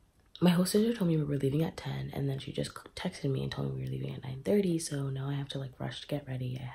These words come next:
have, like, forty-five minutes. We love that. Anyway, um, yeah, so I'll just be vlogging throughout the day. Um, let's get started. I'm gonna go take a shower real quick and change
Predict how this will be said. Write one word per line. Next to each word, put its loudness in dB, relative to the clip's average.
have, -10
like, -10
forty-five -4
minutes. -6
We 10
love 4
that. -6
Anyway, 6
um, 6
yeah, 2
so 4
I'll 2
just -8
be 2
vlogging 0
throughout -6
the 0
day. -2
Um, 2
let's -4
get -6
started. 0
I'm 2
gonna 2
go 0
take -8
a -10
shower -6
real -4
quick -6
and -2
change -6